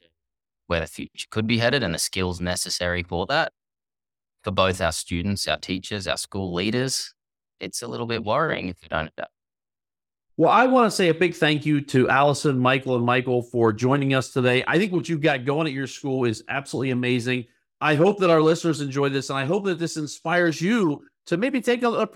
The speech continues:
Speaker 2: a different approach of what you're doing at your school and stop repeating the same thing over and over and over again.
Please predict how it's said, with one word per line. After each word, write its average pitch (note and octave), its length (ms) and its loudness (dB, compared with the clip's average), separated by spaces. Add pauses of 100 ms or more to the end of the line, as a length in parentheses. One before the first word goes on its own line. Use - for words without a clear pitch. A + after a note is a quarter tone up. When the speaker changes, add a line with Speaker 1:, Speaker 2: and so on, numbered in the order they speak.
Speaker 2:
a F3 120 4
different G#3+ 400 -4
approach A3+ 580 -2
of C3+ 140 -2
what F3 200 0
you're F3+ 120 0
doing G#3 260 0
at A2 60 -6
your B2+ 120 -4
school C3+ 500 -4 (340)
and B2+ 180 -2
stop F3 300 2
repeating F3+ 380 0
the D3 100 2
same F3+ 340 0
thing F3+ 300 0
over E3 340 2
and E3+ 80 2
over F3+ 220 2
and F3 100 2
over G#3 180 0
again. C#3 380 -2